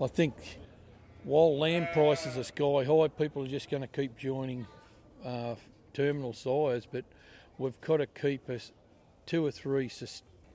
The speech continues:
years sustainable, uh, prices for wool, particularly the, the medium f-, to finer,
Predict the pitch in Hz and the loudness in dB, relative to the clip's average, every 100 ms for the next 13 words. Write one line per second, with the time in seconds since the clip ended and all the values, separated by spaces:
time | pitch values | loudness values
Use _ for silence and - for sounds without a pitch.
0 | - 147 160 156 - 147 - - 156 160 | -8 -2 2 2 0 -2 -4 0 2 2
1 | 170 151 135 135 131 135 - - - _ | 0 -2 -2 0 -2 -6 -16 -20 -20 _
2 | - 127 123 - - 143 147 - 117 104 | -12 -10 -10 -8 0 2 2 -2 -8 -10
3 | - - - 135 127 120 139 139 117 123 | -16 -20 -12 -4 -4 -2 0 0 -4 -8
4 | 143 - 123 117 - - - - - 117 | -8 -6 -4 -4 -8 -14 -20 -20 -14 -10
5 | 123 131 127 120 117 - - - 113 - | -4 -4 -4 -6 -10 -14 -14 -10 -8 -4
6 | 135 139 127 | -2 -2 -4